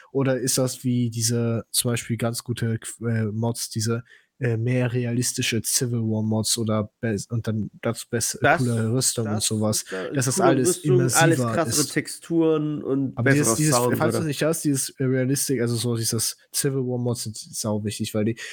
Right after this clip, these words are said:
Speaker 1: die machen's einfach, dass du, äh, beim Rumtraveln unterwegs halt teilweise Schlachten von zwanzig gegen zwanzig, dreißig gegen dreißig finden kannst.
Speaker 2: Ich
Speaker 1: Dass du halt
Speaker 2: glaub,
Speaker 1: dieses
Speaker 2: bei mir sind's
Speaker 1: Civil
Speaker 2: aktuell elf gegen elf oder
Speaker 1: Ja,
Speaker 2: so, oder?
Speaker 1: Civil,
Speaker 2: Ja.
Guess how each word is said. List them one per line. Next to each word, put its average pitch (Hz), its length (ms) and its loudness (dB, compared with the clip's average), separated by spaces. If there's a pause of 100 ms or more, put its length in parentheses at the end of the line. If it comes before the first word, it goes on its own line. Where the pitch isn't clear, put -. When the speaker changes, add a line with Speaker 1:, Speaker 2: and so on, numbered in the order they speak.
(140)
Speaker 1:
die 139 80 2
machen's 151 360 -2
einfach, 147 300 -2
dass 143 220 -2
du, 135 340 0
äh, 127 340 0
beim 123 280 0
Rumtraveln 127 800 -2 (460)
unterwegs 135 580 0
halt 123 180 -2
teilweise 131 360 0
Schlachten 131 460 -2
von 123 140 -4
zwanzig 127 420 -2
gegen 120 180 -4
zwanzig, 123 380 -2
dreißig 123 320 -2
gegen 120 180 -4
dreißig 120 440 0
finden 107 240 -4
kannst. 117 320 -2 (160)
Speaker 2:
Ich 147 80 4
Speaker 1:
Dass 117 100 0
du 127 60 2
halt 120 80 0
Speaker 2:
glaub, 127 220 4
Speaker 1:
dieses - 100 -2
Speaker 2:
bei 147 80 2
mir 147 180 4
sind's 143 140 6
Speaker 1:
Civil 127 140 0
Speaker 2:
aktuell 135 340 2
elf 131 320 4
gegen 117 200 0
elf 123 720 2
oder 101 160 -2
Speaker 1:
Ja, 120 200 4
Speaker 2:
so, 120 40 4
oder? 113 120 4
Speaker 1:
Civil, 127 420 4
Speaker 2:
Ja. 127 40 -2